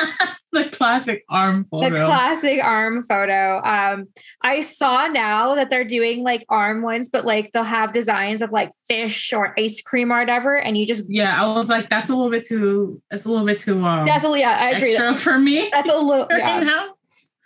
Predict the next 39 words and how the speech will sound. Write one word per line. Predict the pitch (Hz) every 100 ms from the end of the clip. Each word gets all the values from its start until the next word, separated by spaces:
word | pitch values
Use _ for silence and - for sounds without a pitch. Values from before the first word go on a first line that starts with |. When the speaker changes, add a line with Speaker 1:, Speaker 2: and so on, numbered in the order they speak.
| - -
Speaker 2:
'Cause, | 254 226
like, | 247 -
to | - 294
me, | 240 220 240 339 -
if | 262 262
you're, | 226 240 277 - _
if | 240 254 - _
you | 247
don't | 285 311 233 226
need | 233 220 202
that | 233 226 220
gimmick | 214 233 330
to | - 240
sell | - 220
product, | 220 175 226 247
if | 214
your | 208
product | 208 208 - -
is | 208
that | 220 -
good, | - 214
is | 226
like, | 220 208 - _ _ _
sorry, | 226 208 - _
<coughs> | - - 339 - - - - - - - - -
like, | 254
how | 247 240
I | 226
would | 240
always | - 220 220
describe | 226 - 214
it | 214
to | -
any | 202 196
manager | 185 196 208 240 262
who's | 233 208
trying | - 208
to | 208
sell | 214 214 254